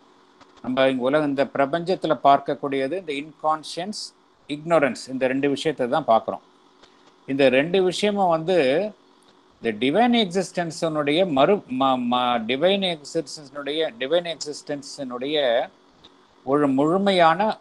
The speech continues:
மறுத்தல் அல்ல அப்படிங்கிறார் பகவான். அதை பார்த்தோம். "It is not a denial of the spirit" அப்படின்னு பார்த்தோம். ஆனால் இந்த, அந்த "it is one term,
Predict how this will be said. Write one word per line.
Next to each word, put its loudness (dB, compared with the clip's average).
மறுத்தல் 0
அல்ல 2
அப்படிங்கிறார் -10
பகவான். -6
அதை -8
பார்த்தோம். -2
"It -16
is -12
not -6
a -6
denial -2
of 2
the -4
spirit" -10
அப்படின்னு -14
பார்த்தோம். -8
ஆனால் 2
இந்த, 4
அந்த 2
"it -10
is -8
one -2
term, 2